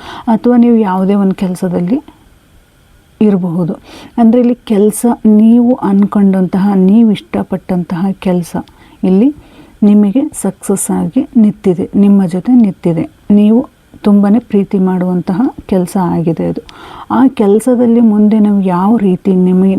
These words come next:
ನಮಗೆ, ನಿಮಗೆ, ಅಂದರೆ ನೀವು ನಿಮ್ಮ ಪ್ಲ್ಯಾನ್ ಪ್ರಕಾರ ನೀವು ಅಂದುಕೊಂಡಂತಹ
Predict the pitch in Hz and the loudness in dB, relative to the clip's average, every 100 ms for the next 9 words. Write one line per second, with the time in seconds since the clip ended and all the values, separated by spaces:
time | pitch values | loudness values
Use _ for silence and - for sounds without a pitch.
0 | 190 180 185 180 175 - - - - 196 | 0 2 0 -2 -6 -12 -20 -10 0 2
1 | 196 190 175 180 - - - - 208 202 | 4 2 -2 -6 -10 -20 -18 -4 0 2
2 | 220 311 214 208 226 240 254 - - - | 2 0 2 4 4 2 0 -6 -20 -20
3 | - - _ - - - - 240 247 269 | -12 -12 _ -20 -20 -10 -2 0 2 0
4 | - 202 190 214 196 185 - 190 226 220 | -4 -6 -4 -6 -6 -10 -8 -4 0 2
5 | 226 226 196 190 - 180 185 180 165 | 2 0 -2 -4 -6 -6 -6 -8 -8